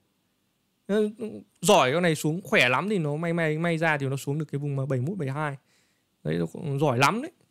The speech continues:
Nhưng mà thị trường chung có khi xuống tầm vùng một nghìn thì may ra con này mới xuống được cái vùng bảy mươi mốt, bảy hai. Còn nếu mà thị trường chung nó chỉ đảo nhẹ thôi thì may ra con này xuống được cái vùng tám mươi nhá. Thì cho mọi người trong nhóm mua tám, à, tám ba, tám tư thì bây giờ mọi người vẫn đang lãi mà,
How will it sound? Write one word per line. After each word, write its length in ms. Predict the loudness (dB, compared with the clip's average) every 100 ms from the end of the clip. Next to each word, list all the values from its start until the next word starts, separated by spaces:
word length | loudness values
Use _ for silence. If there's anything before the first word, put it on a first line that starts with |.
| _ _ _ _ _ _
Nhưng 60 | -2
mà 60 |
thị 140 | -2 0
trường 180 | 0 2
chung 280 | 2 2 -2
có 80 |
khi 160 | -2 -2
xuống 260 | 0 -2 2
tầm 180 | 2
vùng 180 | 2 0
một 140 | 0 2
nghìn 260 | 2 2
thì 100 | 0
may 160 | -2 0
ra 160 | 0
con 140 | 0 -2
này 100 | -2
mới 120 | -4
xuống 200 | -4 -4
được 80 | -4 -4
cái 80 |
vùng 440 | -4 -2 -4 -6 -6
bảy 120 | -2
mươi 60 | -2
mốt, 60 | 0
bảy 140 | -2
hai. 240 | 0 -2 -4 -10 _ _ _ _ _
Còn 100 | 2
nếu 80 | 4
mà 100 | 4
thị 160 | 0
trường 180 | -2 0
chung 220 | 2 2
nó 80 | 0
chỉ 160 | -2 2
đảo 420 | 4 4 0 -8 -16 _ _
nhẹ 220 | 4 4 4
thôi 140 | 2
thì 160 | 0 -2
may 200 | -2 -2
ra 180 | -2 -2
con 120 | -2
này 140 | -4
xuống 220 | -4 -6 -8
được 80 | -8
cái 80 | -6
vùng 160 | -6
tám 200 | -4 2
mươi 240 | 4 4 0 -6 -4
nhá. 120 | -2 -2 _ _ _ _ _ _
Thì 80 | 0
cho 160 | 2 4
mọi 160 | 2
người 220 | 2 2 2
trong 180 | 2
nhóm 240 | 0 0 2
mua 120 | 0
tám, 280 | 0 -4 -4
à, 140 | -6 -8 -10 -10
tám 140 | -2
ba, 120 | 2
tám 160 | 2 2
tư 200 | 2 2
thì 80 | 0
bây 100 | -2
giờ 120 | -2
mọi 120 | -2
người 100 | -6
vẫn 100 | -6
đang 140 | -6 -4
lãi 260 | -4
mà, 60 | -6